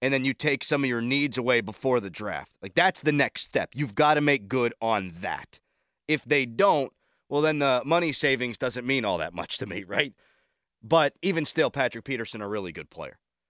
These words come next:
Here's one thing they were talking about on the P M team yesterday, and I, I was driving around, going to the library and such. I read a bunch of leather-bound books. Steelers don't know how to draft corners. I mean,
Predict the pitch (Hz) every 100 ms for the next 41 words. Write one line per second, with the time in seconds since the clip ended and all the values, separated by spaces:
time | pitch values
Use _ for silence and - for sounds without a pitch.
0 | _ 202 269 254 277 226 196 - 180 180
1 | 202 185 170 160 147 123 151 135 123 113
2 | 120 107 98 - 101 92 95 110 117 123
3 | 131 - 151 131 117 113 104 98 107 110
4 | 101 98 107 101 98 85 82 80 - 85
5 | - - _ _ _ _ _ _ 117 131
6 | 139 117 135 127 101 110 123 117 104 113
7 | 107 95 113 101 - - _ _ _ _
8 | _ _ _ _ _ _ _ _ _ _
9 | _ _ - 220 262 220 233 233 220 214
10 | 214 165 202 196 - 190 196 135 - -
11 | _ _ _ _ _ _ _ _ _ _
12 | - 135 127